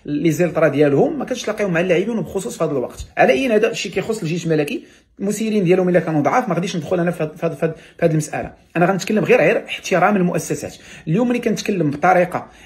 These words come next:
غير لائقه على نادي اخر، فهنا راه كيتسم تجاوز الحدود والعصبه الاحترافيه، وكذلك حتى الجامعه خصها تحاول تضرب بيد من حديد في هذه المسائل.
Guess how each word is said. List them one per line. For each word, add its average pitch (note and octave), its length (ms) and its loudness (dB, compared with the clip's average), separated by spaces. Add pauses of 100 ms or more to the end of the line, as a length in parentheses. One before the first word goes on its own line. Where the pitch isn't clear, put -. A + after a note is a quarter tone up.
(100)
غير G#3+ 320 4 (240)
لائقه G3 460 2
على C#3 200 4
نادي D3+ 280 2
اخر، D3 320 0 (440)
فهنا D3+ 280 2
راه G3 60 2
كيتسم F#3+ 460 -4 (240)
تجاوز F3 420 4
الحدود D3+ 440 -4 (100)
والعصبه C3+ 600 -4 (220)
الاحترافيه، D#3 500 2
وكذلك D3 280 0
حتى - 180 -2
الجامعه F#3+ 300 4
خصها - 200 -6
تحاول C4 280 2
تضرب F#3+ 280 2
بيد G#3+ 200 -2
من G#3+ 100 2
حديد A3 240 -2
في A3 100 -2
هذه G3 60 0
المسائل. F#3+ 360 -2